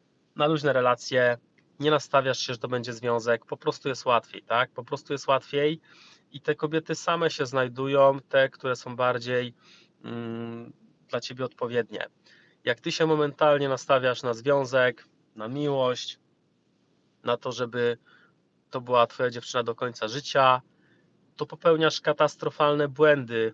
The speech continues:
mentalne, tak? Po prostu zbyt dużo inwestujesz psychicznie, te znajomości,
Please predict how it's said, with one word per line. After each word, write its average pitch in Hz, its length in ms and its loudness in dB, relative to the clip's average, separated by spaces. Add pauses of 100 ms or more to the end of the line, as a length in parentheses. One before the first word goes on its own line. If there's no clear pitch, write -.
mentalne, 139 680 2
tak? 127 260 0
Po 135 100 -18
prostu 131 400 -10
zbyt 123 340 -8
dużo 135 260 -6
inwestujesz 123 760 -4 (440)
psychicznie, - 680 -4 (440)
te 135 80 -6
znajomości, 117 800 -2